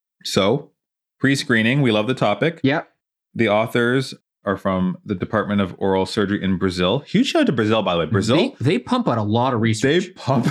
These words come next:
Speaker 1: out a
Speaker 2: Oh
Speaker 1: lot
Speaker 2: my
Speaker 1: of
Speaker 2: gosh.
Speaker 1: research.
Speaker 2: I'm like, "Are you guys doing any oral surgery or are you just doing research?"
Speaker 1: <laughs> They do a lot of
Speaker 2: Yeah.
Speaker 1: research. And I, I'd love for someone to tell us the, the origin of that or why that happened so much, but they pump out a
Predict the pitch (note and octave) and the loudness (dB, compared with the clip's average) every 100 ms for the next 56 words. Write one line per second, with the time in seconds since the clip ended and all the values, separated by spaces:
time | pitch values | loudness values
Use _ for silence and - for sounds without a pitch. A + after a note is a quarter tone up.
0 | G#3+ F#3+ G#3+ A3+ F#3+ A#2+ A2+ A2 F#2 D#3+ | 0 0 2 2 2 0 0 0 0 0
1 | D3 A2+ D3+ D#3 C#3 D3 C#4+ A#4 G#4 D3+ | 0 0 0 0 0 2 2 2 2 2
2 | C3 D#3 C3+ - C3+ F3 F3 C#3+ A#2 B2+ | 2 2 0 -2 0 2 2 2 0 0
3 | E3+ D4 G3 C#3 G3+ C#3+ B2 A2+ D3 F#3 | 2 4 2 2 2 2 2 2 2 2
4 | A#2 G2 - D3 - D#4+ E4+ - A4+ - | 0 -2 -4 -12 -14 -10 -8 -6 -8 -8
5 | _ A2+ D#3+ G4 G#4 C#4+ A#2 F#3+ C#4+ C#3 | _ -2 2 2 2 2 2 0 0 0
6 | A2 F3+ G#2 A2+ B2 A#2+ B2 A#2+ F3+ - | -2 -2 -2 0 0 0 0 0 0 -2
7 | C4 - D3+ C3 C#3 C3+ A2 F#2+ F#2+ F2+ | -2 0 0 0 -2 -2 -2 -2 -2 -2
8 | F#2 G2 G#2+ B2+ C3 C#3+ G2 F#2 F#2+ F2+ | 0 0 0 0 0 2 2 2 0 0
9 | F#2 B2 C3 C#3+ - D3+ G3+ - - C#3+ | -2 -2 -2 -4 -2 0 0 -2 -2 0
10 | C#3+ B2 - G2+ A#2+ | 2 0 0 0 -2